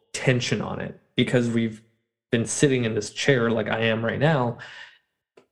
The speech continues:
for a prolonged amount of time. So now there's stress and tension on it. So now imagine you trying to do a back squat or a lunge or something athletic. All those muscles in the front of your leg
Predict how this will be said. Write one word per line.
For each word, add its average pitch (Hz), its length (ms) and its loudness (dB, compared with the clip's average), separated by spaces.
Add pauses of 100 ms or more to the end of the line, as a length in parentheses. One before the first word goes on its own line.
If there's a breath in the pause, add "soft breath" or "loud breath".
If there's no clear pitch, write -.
(280)
for 139 240 4
a 120 40 -2
prolonged 131 440 0
amount 117 220 0
of 110 80 -6
time. 143 420 2
So 131 240 0
now 123 180 2
there's 117 240 0
stress - 960 -2
and 117 160 -6 (120)
tension - 680 -2
on 95 180 -6
it. - 140 -10 (400 loud breath)
So - 160 0
now 127 260 4
imagine 135 440 2
you 117 180 2
trying 117 300 -2
to 110 80 2
do 110 440 0 (480 loud breath)
a 127 60 2
back 110 400 0
squat 113 500 0
or 110 200 -2
a 110 60 -4
lunge 113 840 0
or 117 100 0
something 131 600 0
athletic. 113 840 -2 (380 loud breath)
All 160 320 4
those 143 260 0
muscles 120 600 0
in 127 240 2
the 110 80 -2
front 131 400 0
of 117 180 -2
your 117 160 2
leg 135 480 2